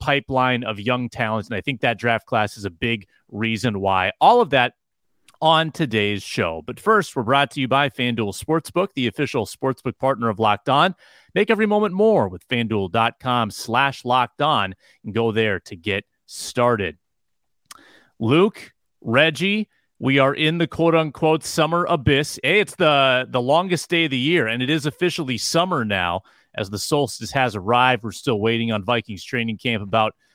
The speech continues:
five weeks away. So I love this question from Maurice. This is, like, the best off-season question you can ask because it's time-consuming, it's creative, it's gonna make us think, it's gonna make us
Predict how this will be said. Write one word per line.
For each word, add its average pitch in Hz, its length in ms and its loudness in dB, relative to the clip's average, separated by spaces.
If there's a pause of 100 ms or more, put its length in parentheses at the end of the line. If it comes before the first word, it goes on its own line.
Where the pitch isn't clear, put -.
(260)
five 120 480 4
weeks 113 420 -4
away. 107 500 2 (320)
So 156 420 2 (500)
I 214 160 8
love 180 300 4
this 147 180 -2
question 147 480 0
from 127 320 0
Maurice. 101 580 -4 (380)
This 147 260 0
is, 185 160 2
like, 160 380 2
the 113 180 -4
best 143 480 0
off-season 139 580 -2
question 117 460 -4
you 110 180 0
can 110 160 -4
ask 95 360 -2 (360)
because 113 600 0
it's - 420 -10
time-consuming, 165 840 0
it's 113 180 -4
creative, 143 580 0
it's 127 120 -8
gonna 131 140 -2
make 117 200 0
us 196 140 -10
think, 156 280 -2
it's - 120 -4
gonna 139 120 0
make 120 200 0
us - 120 -12